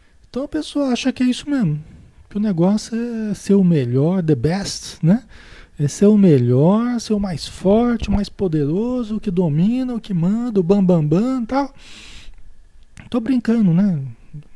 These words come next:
Né? Usando só os termos que a gente usa, né? Aí não percebe que isso não é sucesso, isso não é a vitória,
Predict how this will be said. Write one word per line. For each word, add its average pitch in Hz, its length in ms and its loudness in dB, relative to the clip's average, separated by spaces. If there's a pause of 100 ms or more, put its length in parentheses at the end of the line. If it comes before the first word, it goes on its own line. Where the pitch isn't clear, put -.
Né? 160 160 -4
Usando 151 460 0
só 165 320 -6
os 165 320 -12
termos 151 340 0
que - 100 -6
a 147 40 2
gente 151 260 0
usa, 139 180 2
né? 175 160 0 (1400)
Aí 320 160 -2
não 311 100 -4
percebe 226 640 0
que - 200 -6
isso 208 640 2
não 220 260 4
é 202 380 6
sucesso, 139 840 -2
isso - 200 -4
não 190 200 6
é 185 280 6
a 160 40 4
vitória, 127 880 0